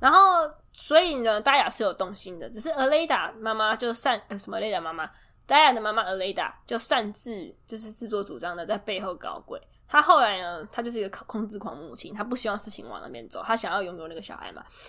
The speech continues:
所以呢，她就告诉那个 Mendez 的妈妈说：“哦，小孩出生了，然后是男的，一出生就死掉了。”但其实事实是小-，呃，小孩真的出生了，平安出生了，是一个女儿。对，那因为这样子的关系，Mendez 的妈妈就没有再联系嘛。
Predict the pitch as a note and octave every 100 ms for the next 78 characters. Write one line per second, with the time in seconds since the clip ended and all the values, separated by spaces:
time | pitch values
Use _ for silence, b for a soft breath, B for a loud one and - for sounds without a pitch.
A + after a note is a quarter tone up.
0 | B B D#4 D4+ C4 C#4+ C#4+ C#4 A#3+ B3
1 | A#3 G3 E3+ G3 G#3 G3 - F3 F3 F3
2 | F3 F3 F3 - _ - - G3+ F3+ G3
3 | G3+ G#3 F#3+ C#3+ E3 G3+ A3 C3+ F2+ -
4 | D#3 - A#3+ G#3+ G3+ G3+ - - - F#3+
5 | G2+ - _ B B B G4+ D4+ C4+ F4
6 | D4 A3 G3+ B3 G#3+ F#3 - F3 - G#3+
7 | F#3+ F#3+ _ - G#3+ G#3 G#3+ D4+ C4 -
8 | A#3+ A#3 G#3+ G3 G3 G#3 G#3+ G#3 G3 E3
9 | F#3+ G3+ F#3+ E3 C#3 F#2+ F2+ - B B
10 | B B _ F#3 G3 A3+ D4+ C#4+ C#4 D#4+
11 | F4 D#4+ D4 D#4 C#4 B3 A3+ G#3 A3+ A3
12 | A3 G#3 G3+ A#3+ A3 G3 F#3+ G3 G#3 F#3+
13 | - G3 F3+ E3+ - A3 F3 -